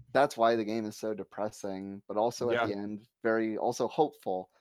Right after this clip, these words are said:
Speaker 1: So it's, it, the game is essentially, like, his message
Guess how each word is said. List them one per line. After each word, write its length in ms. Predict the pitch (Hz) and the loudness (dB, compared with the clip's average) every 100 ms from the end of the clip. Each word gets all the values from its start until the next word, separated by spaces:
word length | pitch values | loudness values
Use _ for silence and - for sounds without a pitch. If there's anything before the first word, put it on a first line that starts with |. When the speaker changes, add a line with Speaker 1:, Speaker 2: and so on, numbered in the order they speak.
| _ _ | _ _
Speaker 1:
So 120 | - | 4
it's, 120 | 165 170 | 4 6
it, 380 | 185 175 147 | 6 6 6
the 100 | 156 | 0
game 240 | 160 185 165 | 4 4 4
is 100 | 143 | -2
essentially, 460 | 139 147 143 147 143 | -4 -4 -4 -2 -2
like, 60 | |
his 220 | 139 135 | 0 -4
message 760 | 123 110 - 117 113 110 - | -2 -2 -2 -6 -8 -12 -18